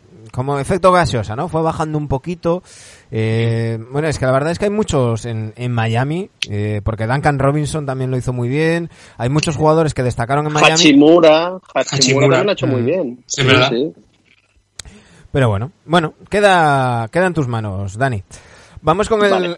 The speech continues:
Speaker 1: con el sexto hombre
Speaker 2: <laughs>
Speaker 1: del año. Eh, hay mucho,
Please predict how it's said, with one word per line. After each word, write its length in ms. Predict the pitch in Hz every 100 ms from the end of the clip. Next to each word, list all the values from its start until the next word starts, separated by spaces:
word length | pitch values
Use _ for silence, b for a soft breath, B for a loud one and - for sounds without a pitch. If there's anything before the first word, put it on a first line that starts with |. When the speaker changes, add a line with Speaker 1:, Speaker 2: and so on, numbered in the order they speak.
| -
Speaker 1:
con 160 | 160
el 140 | 165 156
sexto 360 | 190 - 190
hombre 300 | 180 180 170
Speaker 2:
<laughs> 460 | 170 160 151 143 139
Speaker 1:
del 160 | 135
año. 400 | 131 113 107 98 92 - -
Eh, 1200 | 123 135 135 135 135 135 135 135 135 131 131 127 127 - _ _ _ _ _ _
hay 200 | 143 165
mucho, 1900 | 180 180 180 185 - 175 160 160 156 151 147 139 135 131 127 123 120 117 113